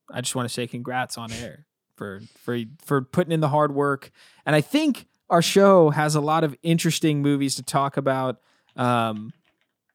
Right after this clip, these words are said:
at least for, like, a modern viewer like myself, it seems like movie podcasts talk about, you know, the Northman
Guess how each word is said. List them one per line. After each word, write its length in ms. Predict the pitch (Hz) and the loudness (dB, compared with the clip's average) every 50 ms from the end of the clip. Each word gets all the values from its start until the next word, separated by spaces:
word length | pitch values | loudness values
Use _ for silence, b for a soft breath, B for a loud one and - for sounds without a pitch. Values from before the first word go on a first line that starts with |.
| _ _ _ _ _ _ _ _ - | _ _ _ _ _ _ _ _ 0
at 120 | 160 165 | 2 4
least 380 | 170 175 160 - - - - - | 4 4 4 2 0 -4 -6 -10
for, 240 | - - - 165 156 | -10 0 2 2 4
like, 160 | 143 135 123 | 4 2 0
a 80 | 127 127 | 0 -4
modern 520 | 127 131 131 135 135 131 127 123 120 110 _ _ - | -2 0 0 0 0 0 -2 -6 -8 -10 _ _ -10
viewer 260 | 151 143 135 139 135 | -4 -2 0 0 0
like 180 | 127 123 120 123 | 0 -2 -4 -4
myself, 480 | 123 117 - - - 135 131 127 - 117 | -6 -6 -6 -2 -2 0 -2 -2 -4 -8
it 100 | - - | -12 -10
seems 200 | 135 131 123 131 | -10 -10 -8 -10
like 120 | 123 117 | -10 -8
movie 260 | 123 123 127 120 117 | -6 -6 -4 -4 -6
podcasts 480 | - - 123 117 117 - 120 117 113 - | -6 -6 -8 -8 -6 -8 -10 -10 -10 -10
talk 200 | - 117 117 - | -10 -12 -12 -12
about, 340 | 110 120 117 113 113 98 _ _ _ _ _ _ _ _ - | -12 -12 -12 -12 -14 -16 _ _ _ _ _ _ _ _ -8
you 100 | - 117 | -6 -4
know, 300 | 117 110 98 98 110 - _ _ _ _ _ _ _ _ _ _ - | -2 -2 -2 -4 -6 -12 _ _ _ _ _ _ _ _ _ _ -4
the 80 | 123 | -4
Northman 960 | 123 123 120 123 123 123 123 123 - - _ - 123 117 113 104 98 95 - 160 | -4 -2 -2 -2 -2 -2 -2 -4 -8 -20 _ -12 -10 -8 -8 -10 -12 -16 -20 -20